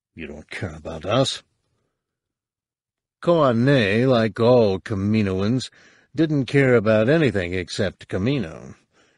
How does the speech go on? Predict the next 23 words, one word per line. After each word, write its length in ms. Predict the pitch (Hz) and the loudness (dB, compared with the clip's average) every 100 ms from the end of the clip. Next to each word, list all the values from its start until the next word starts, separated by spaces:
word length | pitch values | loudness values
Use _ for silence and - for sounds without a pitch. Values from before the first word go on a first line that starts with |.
| _ - | _ -14
whatever 440 | 85 101 90 90 | -6 -6 -4 -6
impression 560 | 87 90 113 98 107 98 | -6 -4 -4 -2 -4 -4
the 100 | 92 | -4
polite 460 | 110 104 101 92 | -2 0 -2 -6
facade 640 | - 107 - 120 92 92 87 | -8 -6 -2 -2 -2 -4 -4
created. 500 | 110 92 95 135 151 _ _ _ _ _ _ _ - - - | -2 -2 -2 -4 -4 _ _ _ _ _ _ _ -20 -20 -20
Fett's 400 | - 175 165 - | 2 4 4 4
ambivalent 760 | 127 117 107 160 123 113 104 92 | 2 2 4 2 4 0 0 -2
view 360 | 101 117 104 | 0 2 2
of 140 | 92 - | -2 -4
Kaminoans 800 | 107 127 127 110 113 156 190 - _ _ _ _ _ - | -2 0 0 0 2 0 -2 -6 _ _ _ _ _ -14
veered 500 | 92 127 135 131 117 | 0 4 6 4 4
more 240 | 127 123 | 0 0
toward 360 | 110 123 113 87 | 0 0 0 0
dislike 580 | 104 98 147 170 107 80 - | -2 0 0 0 0 -6 -8
the 160 | 95 | -4
older 320 | 104 104 98 | -2 -2 -2
he 80 | 101 | -2
became. 640 | 92 95 151 170 101 90 - _ _ _ _ _ - | -4 -4 -4 -4 -6 -12 -18 _ _ _ _ _ -6
They 140 | 160 | -4
were 240 | 156 165 | 0 0
for 220 | 160 175 147 | 0 0 0
hire, 460 | 185 143 101 92 | 0 -2 -4 -8